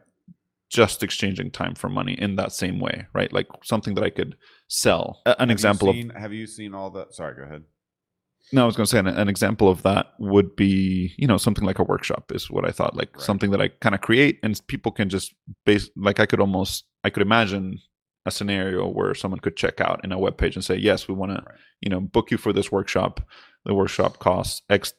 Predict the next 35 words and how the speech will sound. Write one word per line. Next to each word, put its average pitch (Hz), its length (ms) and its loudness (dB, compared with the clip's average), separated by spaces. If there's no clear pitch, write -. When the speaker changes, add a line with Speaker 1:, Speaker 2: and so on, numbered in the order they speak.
Speaker 1:
thousands 98 320 2
of 110 80 2
dollars, 98 520 2
and 95 140 -2
I 95 80 -2
can 95 180 -2
do 95 140 0
it 95 40 0
with 92 180 -2
five 98 200 4
people, 95 520 0
and 95 120 -2
it's 95 140 -4
gonna, - 220 -6
you 98 60 -2
know, - 160 -6
book - 160 0
me 104 80 0
a 95 80 0
week 92 240 -2
and 92 100 -2
that's 90 200 -4
it," 82 180 -4
right? - 200 -6
And 98 140 -8
that, - 200 -6
that 98 100 2
Speaker 2:
Yep. - 80 -4
Speaker 1:
kinda 98 160 0
thing. 92 340 -4
So - 140 -4
that, - 240 2
that's - 180 6
been 185 140 0
interesting, 98 640 0